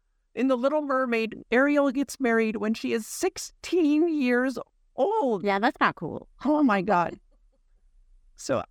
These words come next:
Speaker 1: Aoife, I wanted to ask you, how has the compulsory cisgender heterosexualness of media been like?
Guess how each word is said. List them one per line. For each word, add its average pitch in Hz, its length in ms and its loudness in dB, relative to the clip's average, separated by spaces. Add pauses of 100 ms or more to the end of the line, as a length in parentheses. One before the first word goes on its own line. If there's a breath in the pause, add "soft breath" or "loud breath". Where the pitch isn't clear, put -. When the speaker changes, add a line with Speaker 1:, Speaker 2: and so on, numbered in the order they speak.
Speaker 1:
Aoife, 247 220 -2
I 240 180 4
wanted 254 260 0
to 254 100 0
ask 240 340 -4
you, 208 240 -2
how 262 240 0
has 294 220 -6
the 208 400 -2
compulsory 220 880 -2
cisgender 196 840 -2
heterosexualness 196 1080 -4
of 165 160 -6
media 175 320 0
been 185 260 0
like? 160 260 -4